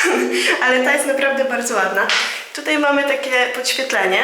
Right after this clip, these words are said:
bardzo ładnie wygląda. Co jest <laughs> ważniejsze, jest prysznic. Mam zepsuty w domu prysznic, więc to jest chyba rzecz, która mnie tak naprawdę, e, najbardziej, e, tutaj cieszy. Ogólnie jest bardzo czysto. No nie będę tutaj, o, tu mamy jakieś próbeczki,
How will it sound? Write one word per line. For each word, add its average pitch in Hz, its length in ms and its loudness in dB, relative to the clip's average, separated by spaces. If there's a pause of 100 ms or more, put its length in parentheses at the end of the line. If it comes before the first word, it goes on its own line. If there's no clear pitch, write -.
(160)
bardzo 226 240 -2
ładnie 214 260 0
wygląda. 214 560 0 (380)
Co 285 180 0
jest 285 160 4 (120)
<laughs> 277 140 2
ważniejsze, 262 420 0 (300)
jest 240 300 0 (280)
prysznic. 269 560 0 (260)
Mam 226 320 -4
zepsuty 240 380 -2
w - 60 -2
domu 226 280 0
prysznic, 226 480 0
więc 214 260 -2
to 262 60 0
jest - 220 2
chyba 233 240 0
rzecz, 240 200 0
która 240 240 -2
mnie 220 140 -2
tak 226 200 -2
naprawdę, 233 500 0 (360)
e, 208 240 2
najbardziej, 240 760 0 (180)
e, 208 260 2
tutaj 247 240 -2
cieszy. 196 360 0 (320)
Ogólnie 285 240 0
jest 302 140 0
bardzo 269 480 2 (160)
czysto. 220 600 0
No 262 80 0
nie 294 140 0
będę 294 280 2
tutaj, 262 360 -6
o, 247 140 -8
tu 233 60 -14
mamy 233 220 -6
jakieś 226 220 -6
próbeczki, 226 560 -6